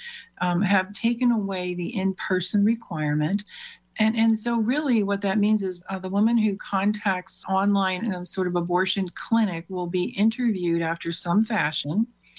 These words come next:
And I've looked at a number of these sites. Um, some of these may be video interviews, they may be phone, they may be a text or an email.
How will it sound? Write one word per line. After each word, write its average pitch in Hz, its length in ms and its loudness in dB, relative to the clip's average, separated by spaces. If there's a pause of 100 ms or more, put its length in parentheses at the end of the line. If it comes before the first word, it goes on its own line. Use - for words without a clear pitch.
(300)
And 214 120 4
I've 220 220 2
looked 233 220 -2
at 214 100 0
a 214 80 -2
number 196 320 2
of 196 80 0
these 202 240 0
sites. 165 600 -2
Um, 170 320 0
some 196 280 2
of 214 80 2
these 208 300 0
may 185 160 0
be 175 320 0 (160)
video 208 400 2
interviews, 262 440 0
they 170 100 -4
may 151 140 0
be 147 160 0
phone, 180 640 0 (460)
they 262 80 2
may 285 120 0
be 302 160 2
a 285 60 0
text - 760 -6 (100)
or 240 160 4
an 226 80 6
email. 226 540 0